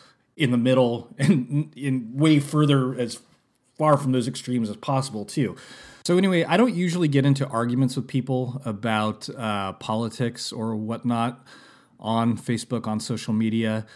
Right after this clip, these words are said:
I've occasionally ended up blocking a few people, um, not because of political differences, but ger-, like, you know, if it starts to veer into topics that are a bridge too far for me.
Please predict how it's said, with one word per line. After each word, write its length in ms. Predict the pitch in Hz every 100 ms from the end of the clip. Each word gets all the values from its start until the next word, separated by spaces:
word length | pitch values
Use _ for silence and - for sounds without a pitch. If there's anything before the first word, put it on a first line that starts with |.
| - _ _
I've 420 | 113 117 113 - _
occasionally 1080 | 156 - - 160 160 147 151 139 135 131 135
ended 200 | 123 120
up 160 | 113 104
blocking 440 | 113 113 110 113
a 40 |
few 220 | 107 113 104
people, 640 | 113 104 107 101 98 101 110
um, 440 | 101 95 95 95
not 300 | 123 143 147
because 280 | 131 135 139
of 160 | 120 -
political 440 | - 117 120 117
differences, 560 | 104 117 120 107 107 101
but 160 | 101
ger-, 200 | 90 120
like, 180 | 120 117
you 160 | 127 127
know, 140 | 123
if 100 | 120
it 80 | 113
starts 280 | - 170 139
to 60 |
veer 480 | 131 110 131 131 131
into 220 | 117 113
topics 440 | 110 - 110 120 -
that 100 | 110
are 80 | 104
a 40 |
bridge 320 | 95 110 104
too 180 | - 110
far 340 | - 104 107
for 160 | 104 117
me. 300 | 110 110 110